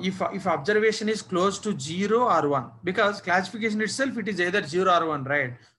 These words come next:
So if your observation is very close to zero or one, the Gini index is very small. Why it is small?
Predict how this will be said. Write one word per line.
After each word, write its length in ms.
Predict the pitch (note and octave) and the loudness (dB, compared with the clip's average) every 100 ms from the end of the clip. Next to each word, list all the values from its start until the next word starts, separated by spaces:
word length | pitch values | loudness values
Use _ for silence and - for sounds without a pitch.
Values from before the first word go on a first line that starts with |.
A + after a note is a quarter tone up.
| _ | _
So 100 | A#3+ | 2
if 220 | G#3+ G#3+ G#3+ | 2 2 -2
your 220 | G#3 F3 | -2 -2
observation 500 | D3 F#3+ G#3+ G#3 A3 | -4 -4 -6 -8 -10
is 140 | G#3 | -12
very 260 | D3+ D#3+ A3+ | -4 -2 -2
close 320 | - G3+ G3+ | 0 0 0
to 160 | G#3 D3 | -4 -6
zero 260 | F3 F3+ | -2 2
or 200 | E3 D3+ | 2 2
one, 340 | C#3+ C#3 C#3 - _ _ - | 0 0 -4 -10 _ _ -6
the 80 | D#3 | -4
Gini 300 | E3 G#3 G#3+ | 0 2 2
index 320 | F#3+ F#3 G3+ | 2 0 -4
is 100 | F3 | 0
very 240 | D3+ D#3 | 2 2
small. 500 | D3+ - C3 A#2 - _ _ - | 0 -4 -4 -4 -8 _ _ -2
Why 100 | G3 | 0
it 140 | G#3+ | 2
is 160 | A3 G3+ | 0 -2
small? 460 | G3 F3 E3+ F3+ | 0 2 2 0